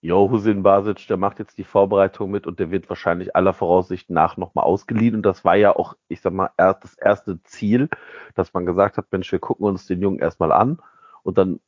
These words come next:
gucken wir mal, wie der sich zurechtfindet.“ Und es gab ja, glaub ich, sogar schon, war's Regensburg, die Interesse an einer Leihe hatten?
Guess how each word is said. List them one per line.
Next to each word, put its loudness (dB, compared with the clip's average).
gucken -2
wir 4
mal, 4
wie -8
der 2
sich -8
zurechtfindet.“ -2
Und -10
es -20
gab 2
ja, 2
glaub -4
ich, -12
sogar -8
schon, -10
war's 0
Regensburg, -2
die -12
Interesse -4
an -4
einer 0
Leihe 2
hatten? -12